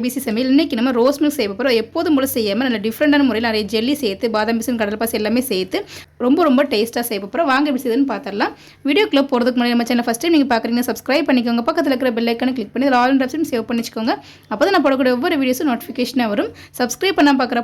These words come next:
புது வியூவர்ஸ் மறக்காம சப்ஸ்கிரைப் பண்ணி சப்போர்ட் பண்ணுங்க. வாங்க வீடியோக்குள்ள போகலாம். இப்போ ஒரு கிளீனான கடாயில அரை லிட்டர்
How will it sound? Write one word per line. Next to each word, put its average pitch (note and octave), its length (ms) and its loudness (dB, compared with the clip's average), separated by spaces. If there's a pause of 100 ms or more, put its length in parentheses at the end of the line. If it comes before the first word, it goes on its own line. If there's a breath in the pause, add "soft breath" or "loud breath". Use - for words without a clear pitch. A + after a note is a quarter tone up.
புது F4+ 220 -2
வியூவர்ஸ் A#3+ 340 0 (100)
மறக்காம C4 380 0
சப்ஸ்கிரைப் B3+ 340 -4
பண்ணி C4 180 0
சப்போர்ட் B3+ 300 -4
பண்ணுங்க. C#4+ 320 0
வாங்க A3 240 0
வீடியோக்குள்ள A3 280 -4 (100)
போகலாம். B3+ 360 -2 (520)
இப்போ - 160 -12
ஒரு A#3+ 160 -8
கிளீனான D#4+ 420 2
கடாயில G3 340 -6 (240)
அரை C4+ 220 -4
லிட்டர் D4+ 200 -6